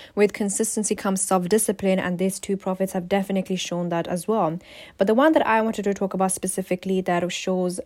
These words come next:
immense amount of consistency in life, and that is Prophet Nuh alayhi salam, who basically was consistent in making dua for his ummah for nine hundred and fifty years. Nine hundred fifty years is a really long time. Some of us live only seventy,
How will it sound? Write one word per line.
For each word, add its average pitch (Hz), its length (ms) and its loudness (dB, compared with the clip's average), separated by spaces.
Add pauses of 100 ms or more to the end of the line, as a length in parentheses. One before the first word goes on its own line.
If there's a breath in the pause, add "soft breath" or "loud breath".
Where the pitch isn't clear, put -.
(140)
immense 220 680 6
amount 185 260 2
of 175 100 0
consistency 175 840 -2
in 170 240 0
life, 165 340 0 (300 loud breath)
and 185 180 0
that 180 80 4
is 175 140 0
Prophet 185 320 -2
Nuh 185 280 0
alayhi 175 280 0
salam, 214 560 0 (300 loud breath)
who 214 180 6
basically 285 400 6
was 240 180 4
consistent 220 560 0
in 202 140 2
making 208 300 0
dua 190 260 4
for 196 100 -2
his 185 160 2
ummah 190 480 0
for 185 100 -2
nine 196 260 0
hundred 214 360 0
and 196 160 -2
fifty 208 380 0
years. 190 680 4 (300 loud breath)
Nine 240 220 4
hundred 247 260 4
fifty 233 240 2
years 214 160 4
is 196 140 0
a 185 100 2
really 233 400 6
long 196 300 6
time. 180 300 -4
Some 247 200 0
of 269 140 2
us 233 280 4 (400 loud breath)
live 214 400 6
only 214 460 4
seventy, 214 460 2